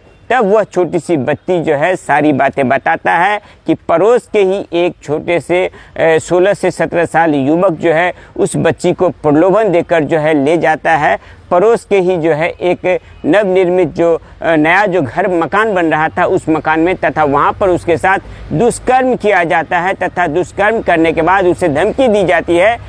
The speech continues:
कि तुम यह जो बात है किसी को ना बताना।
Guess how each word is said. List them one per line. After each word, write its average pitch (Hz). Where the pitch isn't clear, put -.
कि 185
तुम 220
यह 220
जो 202
बात 165
है 180
किसी 165
को 156
ना 151
बताना। 120